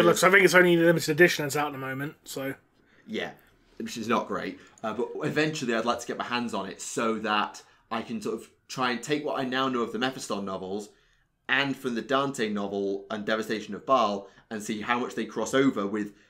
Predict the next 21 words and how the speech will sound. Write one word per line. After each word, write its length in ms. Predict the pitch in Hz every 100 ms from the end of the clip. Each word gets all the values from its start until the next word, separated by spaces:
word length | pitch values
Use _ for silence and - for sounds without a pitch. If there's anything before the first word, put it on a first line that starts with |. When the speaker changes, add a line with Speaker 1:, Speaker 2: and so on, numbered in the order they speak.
| _ 98
Speaker 2:
the 100 | 110
Darkness 400 | 120 117 - 113
in 80 | 107
the 80 |
Blood 300 | 101 110 104
presumably 500 | - 101 127 117 104
being 260 | 104 107 101
Mephiston 400 | 101 107 - 101
himself. 540 | 90 87 127 - - - _ _ _ _ _ _ _ _ _ _ _ _ _ _ _ _ _ _ _ _ _ _ _ _ _ _ _ _ _ _ _ _ _ _ _ _ _ _ _ _ _ _ _ _ _ _ _ _
But 100 | 208
yeah, 100 | 165 - _ _
that, 260 | 127 113 -
that 160 | 117
was 100 | -
that. 200 | - - - _ _ _ _ _ _ _ _ _ _ _ _ _ _ _
Speaker 1:
Fair 160 | - 104
enough. 320 | 113 240 - _ _ _ _ _ _ _ _ _ _ _ _ _ _ _ _ _ _ _ _ _ _ _ _ _ _ - -
What 120 | 175
about 180 | 202 196
you, 80 | 175
Bo-, 200 | 165 175